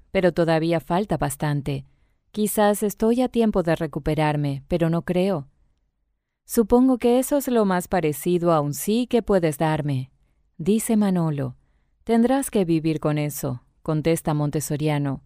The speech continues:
"No creo que tenga problema", responde Manolo. "Ahora, eso sí",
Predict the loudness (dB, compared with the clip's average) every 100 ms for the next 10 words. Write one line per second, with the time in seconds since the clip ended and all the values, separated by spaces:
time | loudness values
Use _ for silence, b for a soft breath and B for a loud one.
0 | _ _ _ _ _ -2 0 2 2 2
1 | 0 0 0 0 0 -2 0 0 0 -4
2 | -6 _ _ _ _ _ -6 -4 -2 0
3 | 0 2 0 -2 -2 -4 -8 -12 _ _
4 | _ _ _ -2 2 4 4 2 0 -2
5 | -2 -2 0 -2 -4 -4 -4 -4